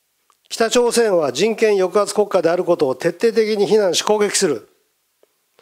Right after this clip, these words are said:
そして自由で平和な統一朝鮮半島を目指す。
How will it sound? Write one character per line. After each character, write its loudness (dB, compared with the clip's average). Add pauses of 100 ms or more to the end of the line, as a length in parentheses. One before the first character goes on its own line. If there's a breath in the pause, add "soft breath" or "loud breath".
(300 loud breath)
そ -2
し -2
て 0 (180 loud breath)
自 -4
由 0
で 2
平 0
和 0
な 2
統 0
一 -2 (300 loud breath)
朝 0
鮮 0
半 0
島 2
を 2
目 2
指 0
す。 -8